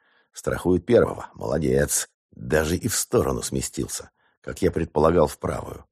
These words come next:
Эх, салага, мало тебя гоняли в свое время.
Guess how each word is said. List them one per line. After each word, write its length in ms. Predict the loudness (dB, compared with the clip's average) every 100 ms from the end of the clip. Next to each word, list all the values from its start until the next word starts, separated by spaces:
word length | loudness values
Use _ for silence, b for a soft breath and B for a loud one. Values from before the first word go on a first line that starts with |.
| _
Эх, 260 | -4 -2 -2
салага, 680 | 2 4 6 6 4 0 -6
мало 280 | 0 2 2
тебя 220 | 4 2
гоняли 400 | 4 6 6 4
в 60 | 2
свое 220 | 2 2
время. 460 | 4 2 0 -4